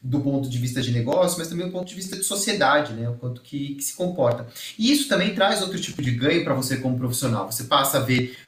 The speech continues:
um, um olhar, tem um olhar da, pra gestão de recursos, você tem um olhar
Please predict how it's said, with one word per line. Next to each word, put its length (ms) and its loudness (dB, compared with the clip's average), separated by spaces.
um, 420 4
um 40 4
olhar, 320 6
tem 100 2
um 80 6
olhar 320 6
da, 220 4
pra 160 0
gestão 340 2
de 80 2
recursos, 760 2
você 220 -4
tem 180 -4
um 80 -2
olhar 540 0